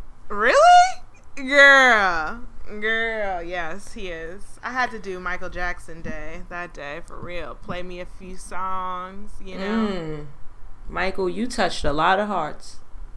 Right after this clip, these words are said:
Speaker 1: Right, exactly.
Speaker 2: You really
Speaker 1: And then,
Speaker 2: did.
Speaker 1: like, on
Speaker 2: And then,
Speaker 1: some
Speaker 2: you know, when you read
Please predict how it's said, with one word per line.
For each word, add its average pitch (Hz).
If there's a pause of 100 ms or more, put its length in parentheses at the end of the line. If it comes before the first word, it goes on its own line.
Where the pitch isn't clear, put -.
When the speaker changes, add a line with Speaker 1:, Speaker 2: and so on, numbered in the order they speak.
(220)
Speaker 1:
Right, 180 (120)
exactly. 180 (180)
Speaker 2:
You 196
really 190
Speaker 1:
And 196
then, -
Speaker 2:
did. -
Speaker 1:
like, 165
on 226
Speaker 2:
And 220
then, 247
Speaker 1:
some 254
Speaker 2:
you 254
know, 240
when 214
you 190
read 196